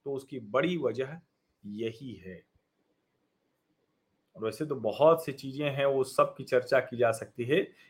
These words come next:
लेकिन ये तीन बिंदु मुझे लगता है कि ठीक से बात इसकी होनी चाहिए। इसीलिए मैंने कहा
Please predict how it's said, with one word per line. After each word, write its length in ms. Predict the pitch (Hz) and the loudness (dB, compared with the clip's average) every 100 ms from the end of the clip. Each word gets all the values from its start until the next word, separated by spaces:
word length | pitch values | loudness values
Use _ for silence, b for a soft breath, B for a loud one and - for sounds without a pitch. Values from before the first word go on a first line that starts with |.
| b | b
लेकिन 300 | 117 123 139 | -4 -2 -2
ये 400 | 120 117 175 208 | -2 10 12 12
तीन 400 | 202 - 160 156 | 12 4 -4 -4
बिंदु 320 | 135 135 135 | -4 -4 -4
मुझे 240 | 131 120 120 | -4 -2 0
लगता 360 | 117 - 120 | -2 0 0
है 320 | 110 151 220 - - - - - | 6 8 8 4 -8 -20 -18 -8
कि 240 | 131 - _ | -8 -8 _
ठीक 280 | - 160 156 | -6 -4 -4
से 140 | - 123 | 0 2
बात 360 | 110 127 - 123 | 6 6 6 2
इसकी 300 | - - 101 | -10 -10 -10
होनी 420 | - 98 135 165 | -8 -6 -2 2
चाहिए। 520 | 170 175 180 214 220 _ _ _ | 8 8 8 2 -2 _ _ _
इसीलिए 460 | 156 - 226 196 156 | -8 -4 0 4 4
मैंने 280 | 131 120 113 | 4 0 -2
कहा 560 | - 107 127 123 - | -2 2 2 2 -2